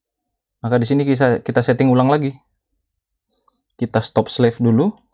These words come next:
seperti ini. Oke, usernya tetap. Filenya di empat belas tadi ya.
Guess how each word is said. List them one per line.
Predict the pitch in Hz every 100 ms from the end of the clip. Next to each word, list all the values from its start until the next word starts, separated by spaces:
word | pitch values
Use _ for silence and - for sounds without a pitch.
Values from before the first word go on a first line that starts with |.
| -
seperti | - - 113 113 104
ini. | 135 190 _ _ _ _ _ _ _ _ _ _ _ 127
Oke, | - 139 165
usernya | 113 110 110 110
tetap. | 107 - 135 160 - - - - _ _ _ _ _ _ -
Filenya | 120 127 135
di | 120
empat | 117 - 117
belas | 127
tadi | - 117 107 131
ya. | -